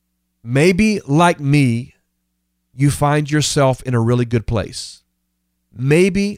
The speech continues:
like me, you are afraid of saying yes to that next level because it may require some things of you. Here's what I know.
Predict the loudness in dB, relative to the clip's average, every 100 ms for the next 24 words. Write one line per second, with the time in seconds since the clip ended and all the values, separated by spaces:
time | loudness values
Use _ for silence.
0 | -8 -2 -2 -2 -4 -4 -4 -10 _ _
1 | _ _ _ _ _ _ _ _ _ _
2 | -2 2 2 2 0 0 2 0 -4 _
3 | -6 -6 -4 0 2 0 -2 0 0 0
4 | 0 0 -2 -8 -10 -14 _ _ _ _
5 | _ -4 0 0 0 0 0 0 2 2
6 | 2 -2 -2 -2 -2 -2 -6 -2 0 0
7 | 0 2 2 2 0 -4 -2 -4 -4 -4
8 | -4 -4 _ _ _ _ _ _ _ _
9 | _ _ _ _ _ _ _ _ _ _
10 | -2 -2 2 2 4 2 0 -6